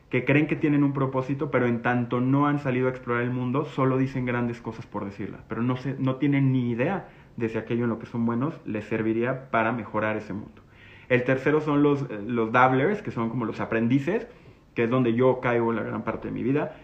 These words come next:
que somos los que constantemente estamos queriendo hacer cosas, pero cambiamos,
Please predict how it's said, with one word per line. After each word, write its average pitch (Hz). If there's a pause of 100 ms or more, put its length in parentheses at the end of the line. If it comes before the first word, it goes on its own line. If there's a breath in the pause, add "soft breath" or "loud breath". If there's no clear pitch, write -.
(180 loud breath)
que 113
somos 123
los 110
que 104
constantemente 120
estamos 120
queriendo 113
hacer 110
cosas, 127
pero 107
cambiamos, 107